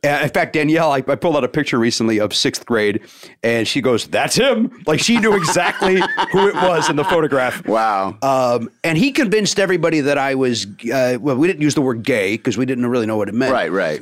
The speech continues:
Speaker 1: I was that because I liked girls. That was the logic.
Speaker 2: Oh, 'cause you were friends with girls.
Speaker 1: Uh, I, and I was, uh, smooching with them and such.
Speaker 2: Oh, wha-, wha-,
Speaker 1: Yeah.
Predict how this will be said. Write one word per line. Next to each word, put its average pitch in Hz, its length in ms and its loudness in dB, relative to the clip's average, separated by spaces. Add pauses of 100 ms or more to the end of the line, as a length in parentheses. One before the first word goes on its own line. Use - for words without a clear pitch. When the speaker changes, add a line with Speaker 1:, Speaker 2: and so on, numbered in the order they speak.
Speaker 1:
I 143 180 0
was 135 280 0
that 175 440 -2
because 139 500 0
I 135 100 0
liked 123 320 -2
girls. 101 500 -4 (540)
That 147 200 0
was 156 200 0
the 147 100 2
logic. 101 380 0
Speaker 2:
Oh, 185 120 2
'cause 156 200 -2
you 160 80 2
were 147 80 2
friends 156 400 -2
with 90 140 -4
girls. 65 420 -4
Speaker 1:
Uh, 143 500 0
I, 302 120 0 (100)
and 262 120 0
I 285 120 0
was, 247 240 -2
uh, 220 60 -4
smooching 220 520 2
with 104 80 -2
them 101 160 -2
and 98 100 -4
such. 120 220 -2
Speaker 2:
Oh, 156 360 0 (140)
wha-, - 360 -12 (100)
wha-, - 460 -6 (100)
Speaker 1:
Yeah. 175 280 0